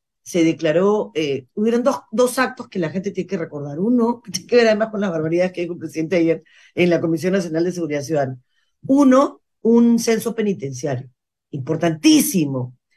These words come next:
que te define, hecho por el ineib, que te define cuál es el perfil del privado de libertad en cárcel.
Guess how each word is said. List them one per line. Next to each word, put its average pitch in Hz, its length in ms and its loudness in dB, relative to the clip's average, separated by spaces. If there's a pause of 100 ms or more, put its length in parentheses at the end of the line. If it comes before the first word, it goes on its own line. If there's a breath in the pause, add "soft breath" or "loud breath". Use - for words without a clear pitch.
(240)
que 196 120 2
te 185 100 2
define, 262 800 4
hecho 214 240 2
por 240 100 0
el 208 100 2
ineib, 151 360 0 (500)
que 196 140 0
te 185 120 0
define 240 440 2
cuál 240 160 2
es 196 80 -2
el 208 120 -2
perfil 185 500 -2
del 156 180 -2
privado 160 360 2
de 160 60 -2
libertad 135 560 -6
en 135 120 -8
cárcel. - 340 -16